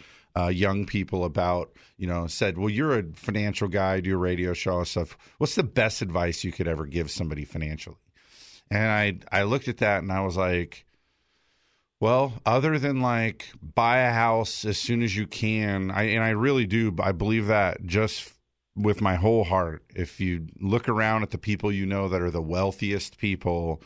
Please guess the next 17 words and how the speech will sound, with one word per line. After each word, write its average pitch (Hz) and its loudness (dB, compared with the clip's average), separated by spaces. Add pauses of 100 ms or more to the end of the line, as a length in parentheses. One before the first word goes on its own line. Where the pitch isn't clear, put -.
(260)
have 98 0
the 92 -2
most 101 -2
security 104 -4
and 92 -4
stability 95 -2
in 90 -2
their 87 -2
life, 85 -2
they 90 -2
bought 98 0
and 85 -2
hold 90 -2
real 87 0
estate 82 -6 (920)
over 98 2
the 92 2